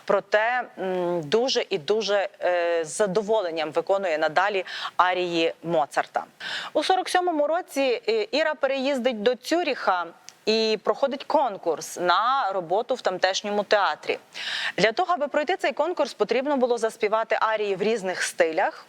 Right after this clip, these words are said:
Вона це робить, робить успішно. І, і, власне, коли їй пропонують посаду, то замислюється, а чи не замалою буде платня для такої талановитої артистки. Коли ж, е, суму платні озвучили, виявилось, що це в десятеро більше,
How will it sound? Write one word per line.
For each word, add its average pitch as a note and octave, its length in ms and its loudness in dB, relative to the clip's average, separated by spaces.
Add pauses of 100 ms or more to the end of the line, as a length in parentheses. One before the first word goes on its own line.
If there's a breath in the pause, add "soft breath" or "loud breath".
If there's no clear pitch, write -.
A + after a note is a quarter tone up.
(140)
Вона A3 260 2
це F3 160 2
робить, G#3 380 -2
робить G3 320 0
успішно. F3 560 0 (540 loud breath)
І, A3+ 60 4
і, A3 240 0
власне, A#3+ 360 0
коли G#3+ 220 0
їй G#3 160 -2
пропонують G#3 600 -2
посаду, D4 640 0
то C#4 220 2
замислюється, C4 840 0
а A3+ 100 -4
чи A#3+ 140 -2
не A#3+ 100 2
замалою C4+ 540 0
буде E4 180 -2
платня D4+ 680 0 (380 loud breath)
для G3+ 100 2
такої G3+ 280 2
талановитої G3 640 0
артистки. E3+ 600 -2 (240)
Коли G#3+ 240 4
ж, - 280 -2
е, F3 60 2
суму G#3+ 380 0
платні F3 380 -2
озвучили, F3 600 0
виявилось, A#3+ 440 0
що - 140 -4
це G#3 160 2
в F3+ 60 -10
десятеро G#3+ 580 0
більше, E3+ 420 -2